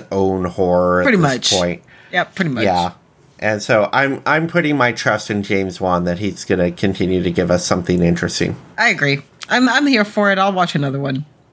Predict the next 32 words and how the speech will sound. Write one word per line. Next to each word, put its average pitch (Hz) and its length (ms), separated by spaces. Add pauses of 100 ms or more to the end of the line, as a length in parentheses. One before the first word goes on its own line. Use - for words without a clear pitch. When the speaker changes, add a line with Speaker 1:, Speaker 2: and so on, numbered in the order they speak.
(560)
Speaker 2:
Um, 233 400
okay, 269 220
what 214 280
is 370 220
Sick? - 680
Because 170 440
I 202 100
don't 247 160
think 269 140
I've 233 120
even 185 360
heard - 380
of 147 120
this. - 460 (800)
Speaker 1:
Yeah, 190 320
this 175 280
is 202 180
a 151 640
new 135 300
slasher 127 580
film, 107 320
came 117 240
out 139 140
on 120 200
Peacock, 101 880
uh, 101 220
that 101 220
was - 180
written 123 240
by 127 140
Kevin 113 400
Williamson, 92 640